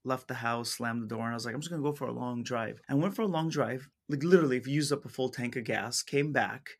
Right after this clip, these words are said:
and I was like, "Okay, that's enough." And I, and I just, I started searching online. I was like, "What do I really wanna do with my life?" 'Cause I was gonna be a history teacher. And it's like, "I think I wanna work in entertainment." So I started looking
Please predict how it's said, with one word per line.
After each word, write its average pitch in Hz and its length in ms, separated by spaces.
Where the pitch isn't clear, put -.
and 131 400
I - 60
was 139 120
like, 131 280
"Okay, 277 220
that's 196 180
enough." 226 280
And 160 180
I, 156 160
and 165 120
I 156 100
just, 196 420
I 165 100
started 196 300
searching 185 320
online. 160 360
I 190 40
was 147 100
like, 143 160
"What 214 140
do 269 100
I 202 40
really 160 500
wanna 147 240
do 123 100
with 127 140
my 117 100
life?" 165 240
'Cause 139 160
I 135 40
was 120 100
gonna 131 120
be 120 140
a - 20
history 190 240
teacher. 110 500
And 127 380
it's - 100
like, - 100
"I 165 40
think 247 180
I 285 60
wanna 214 220
work 151 220
in 135 160
entertainment." 120 720
So - 260
I 175 80
started 226 360
looking 147 640